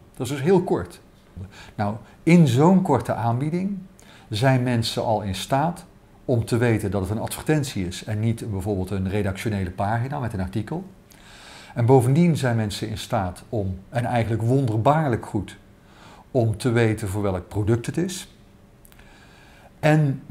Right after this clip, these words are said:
beter dan toeval, maar niet zo goed, zijn ze zelfs in staat om vast te stellen voor welk merk het is.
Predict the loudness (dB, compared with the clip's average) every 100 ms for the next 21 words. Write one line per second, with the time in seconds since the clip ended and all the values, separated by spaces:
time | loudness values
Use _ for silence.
0 | -10 0 6 8 8 2 2 2 4 4
1 | 4 6 4 6 4 4 4 6 4 -2
2 | 0 4 4 2 0 0 0 -6 -2 -2
3 | -2 -4 -4 -6 -4 -2 -2 -2 -2 0
4 | 4 4 4 0 -6 -10 -12